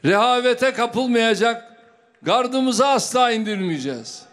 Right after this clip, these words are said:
Bunun için hepimize önemli görevler düşüyor. Sizlerden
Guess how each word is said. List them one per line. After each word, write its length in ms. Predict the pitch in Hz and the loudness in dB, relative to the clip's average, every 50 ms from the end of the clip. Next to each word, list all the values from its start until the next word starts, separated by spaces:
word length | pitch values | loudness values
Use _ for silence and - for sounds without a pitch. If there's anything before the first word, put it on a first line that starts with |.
| _ _ _ _ _ _ _ _ _ _ | _ _ _ _ _ _ _ _ _ _
Bunun 260 | 127 170 220 247 247 240 | 0 2 4 4 4 2
için 340 | 233 165 - 220 240 220 | 2 0 0 0 0 0
hepimize 880 | 170 165 240 285 277 - 233 233 214 202 156 180 220 220 220 208 - - - - _ _ _ _ _ _ - | 0 0 0 -2 -2 -2 -2 0 0 0 2 2 2 2 0 -4 -6 -12 -20 -20 _ _ _ _ _ _ -2
önemli 420 | 185 202 196 185 185 190 196 175 | 0 2 2 0 0 -2 -4 -2
görevler 520 | 156 175 170 170 165 165 170 160 160 156 139 | -2 0 0 0 0 0 0 0 0 -2 -4
düşüyor. 460 | 135 - - 135 117 92 - - - _ _ _ _ _ _ _ _ _ _ | -8 -10 -8 -8 -10 -10 -12 -16 -20 _ _ _ _ _ _ _ _ _ _
Sizlerden 1000 | - - - 233 247 190 226 262 262 254 254 277 277 277 277 269 254 208 - | -6 -2 0 2 2 4 4 2 2 2 2 2 2 2 0 -4 -6 -12 -16